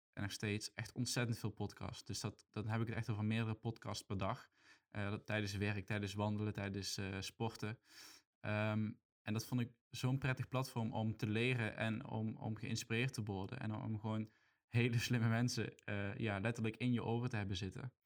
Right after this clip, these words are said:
Dat ik dacht van, "Hey, misschien is dat wel iets waarbij, ehm, misschien is dat wel mijn type platform om content te delen." En die drang is eigenlijk ontstaan vanuit het feit dat we alleen maar voor klanten werken.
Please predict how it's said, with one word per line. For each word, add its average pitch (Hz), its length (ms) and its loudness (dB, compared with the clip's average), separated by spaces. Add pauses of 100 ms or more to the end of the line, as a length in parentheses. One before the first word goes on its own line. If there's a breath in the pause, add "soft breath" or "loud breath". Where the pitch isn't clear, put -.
(400 loud breath)
Dat 117 120 -2
ik 117 60 2
dacht 120 140 0
van, 113 100 -2
"Hey, 117 180 4
misschien - 360 0
is - 160 -4
dat 143 160 -2
wel 123 140 0
iets - 280 -2
waarbij, 104 800 2
ehm, 101 200 -2 (240)
misschien 120 260 0
is 113 80 2
dat 131 160 2
wel 120 180 4
mijn 117 520 2
type 123 240 -2
platform 117 420 -2
om 104 100 -2
content 117 360 0
te 95 80 -4
delen." 92 300 -4
En 104 240 -2 (360 loud breath)
die 110 140 4
drang 113 280 4
is 143 100 0
eigenlijk 120 300 0
ontstaan 117 480 0
vanuit 113 180 0
het 110 120 -4
feit 110 260 0
dat 107 240 -4 (480)
we 104 180 -2
alleen 110 240 4
maar 117 100 2
voor 104 120 -4
klanten 113 360 2
werken. 120 400 -2